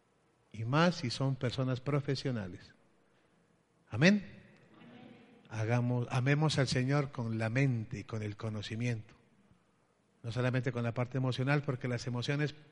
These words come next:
fluctúan y pasan muy rápidas y son traicioneras. ¿Sí?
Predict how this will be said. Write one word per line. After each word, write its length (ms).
fluctúan 720
y 100
pasan 440
muy 160
rápidas 720
y 100
son 400
traicioneras. 640
¿Sí? 120